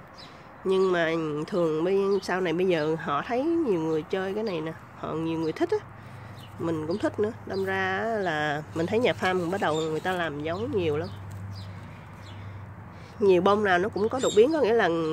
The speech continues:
hồi đó đó, mấy cái lá này nè, thường cái cây này người ta, người ta bán được nhiều tiền hơn. Thì bây giờ đột biến họ chuộng nhiều hơn.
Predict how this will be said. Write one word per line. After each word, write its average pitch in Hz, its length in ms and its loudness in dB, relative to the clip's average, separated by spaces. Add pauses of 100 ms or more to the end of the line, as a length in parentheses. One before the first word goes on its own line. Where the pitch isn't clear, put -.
hồi 160 120 0
đó 214 240 2
đó, 339 60 0 (160)
mấy 247 120 0
cái 254 120 2
lá 233 180 4 (100)
này 160 260 6
nè, 160 200 0
thường 165 240 4
cái 214 80 2
cây 202 220 2
này 170 180 4
người 156 140 2
ta, - 100 -2 (280)
người 156 100 2
ta 180 80 -2
bán 190 300 0
được 165 120 2 (140)
nhiều 160 220 0
tiền 156 260 2
hơn. 175 120 -4 (1400)
Thì 156 340 4
bây 175 120 0
giờ 143 460 4 (400)
đột - 120 -10
biến 220 260 6
họ 160 360 0 (100)
chuộng 151 280 4
nhiều 160 220 6
hơn. 180 260 4